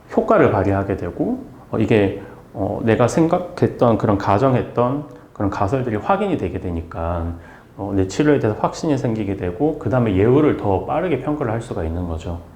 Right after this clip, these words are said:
그리고 문제들이 다양한 곳에 포진하고 있다는 거를 이제 체험적으로 느낄 수 있게 되거든요.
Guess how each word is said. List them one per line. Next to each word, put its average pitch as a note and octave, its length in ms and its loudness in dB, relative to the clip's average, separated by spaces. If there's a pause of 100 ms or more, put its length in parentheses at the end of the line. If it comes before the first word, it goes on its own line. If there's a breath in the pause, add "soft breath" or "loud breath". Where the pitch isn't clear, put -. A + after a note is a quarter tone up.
(420 loud breath)
그리고 G2 360 2 (200 loud breath)
문제들이 A#2+ 920 4 (240 loud breath)
다양한 D3 480 2
곳에 D3+ 280 -2
포진하고 D#3 920 -4
있다는 G#2+ 360 -2
거를 F2+ 360 2
이제 F2 180 -2
체험적으로 D#3 480 -2
느낄 A2+ 260 0
수 - 140 -6
있게 - 180 -6
되거든요. F2+ 500 -4